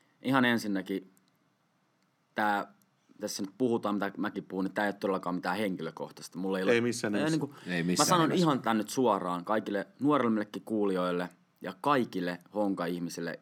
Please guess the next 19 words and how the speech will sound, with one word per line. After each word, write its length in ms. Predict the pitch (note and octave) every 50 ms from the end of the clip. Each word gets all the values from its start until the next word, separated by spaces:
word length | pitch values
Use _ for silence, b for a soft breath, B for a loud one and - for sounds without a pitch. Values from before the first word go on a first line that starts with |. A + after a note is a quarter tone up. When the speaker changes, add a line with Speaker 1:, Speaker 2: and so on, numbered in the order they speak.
| _ -
Speaker 1:
ja 80 | - F2+
monihan 360 | G#2 A2+ A2 G#2+ G2+ A2 G2+
sen 140 | G2+ A#2 G#2+
tietääkin 640 | - C#3 B2+ G2 F#2 - - E2 D#2+ D#2+ - F2 E2
jo. 160 | D#2 D#2 - b b b b b b b b b b b b b
Mut 160 | - F#2+ - - -
Vesa 300 | C3 D3 C#3+ - B2 G#2
Vasara 500 | A2+ A2 A2 - A2+ G2 F#2 F2 F#2 - - _ -
on 200 | - F2 F2+ F#2 - - - _ _ _ _ _ -
Honka-ikoni. 800 | B2+ B2+ A2+ G#2+ F2+ F#2+ D#2+ C#2+ E2 E2 - - B1+ C2+ D#2 - - _ _ _ _ _ -
Aivan 300 | G#2+ G#2+ G#2+ G#2 - - -
uskomattoman 1000 | C#3+ F3 F3+ - - - - A#2 A2+ A#2 A#2 A#2 A#2 - - G2+ G2 F#2+ F#2
hieno 380 | F2+ F#2 A2 G#2+ G2 F#2+ F2+ F2
mies, 360 | F2+ F#2 F2+ E2 F#2 F#2 - -
sanotaan 440 | - - C3 B2+ A#2 F#2 G#2 G2+
se 100 | F#2 G2+
näin. 340 | F#2+ F#2+ F#2+ F#2 E2+ E2 - b b b b b b b b b b b b b b b b b _ _ _ -
Ei 140 | C3 C#3 D3
niinku 500 | D#3 D#3+ D#3 D3+ D3 C#3+ D3+ A#2 -